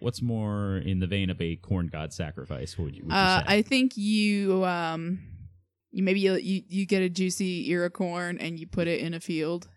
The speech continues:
Speaker 2: and say, "This is yours, bro," and then walk
Speaker 1: <laughs>
Speaker 2: away.
Speaker 1: Now, do you have to stick two tinier corns into either end and then
Speaker 2: Well,
Speaker 1: butter and
Speaker 2: yes,
Speaker 1: salt it first?
Speaker 2: because it's hot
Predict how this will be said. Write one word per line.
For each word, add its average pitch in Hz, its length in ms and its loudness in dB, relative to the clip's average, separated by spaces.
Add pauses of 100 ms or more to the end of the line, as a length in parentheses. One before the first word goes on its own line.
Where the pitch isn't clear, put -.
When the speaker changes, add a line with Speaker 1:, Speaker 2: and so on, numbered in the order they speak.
(300)
Speaker 2:
and 180 100 -6
say, 156 160 0
"This 175 240 -2
is 180 140 -4
yours, 185 300 2
bro," 180 400 4 (380)
and 175 80 0
then 147 120 8
walk 175 200 4
Speaker 1:
<laughs> 185 80 6
Speaker 2:
away. 170 300 4 (420)
Speaker 1:
Now, 123 160 4
do 113 140 6
you 120 100 6
have 120 220 4
to 110 100 -2
stick - 440 -2
two 123 200 0
tinier 113 480 -2
corns 117 500 0
into 104 340 0
either 101 280 0
end 110 380 -2 (100)
and 98 200 0
then 95 200 4
Speaker 2:
Well, 247 120 8
Speaker 1:
butter 104 220 4
and 220 80 6
Speaker 2:
yes, 320 360 10
Speaker 1:
salt - 140 0
it - 80 -20
first? 117 500 0 (100)
Speaker 2:
because 226 600 6 (840)
it's 196 180 -2
hot 254 560 4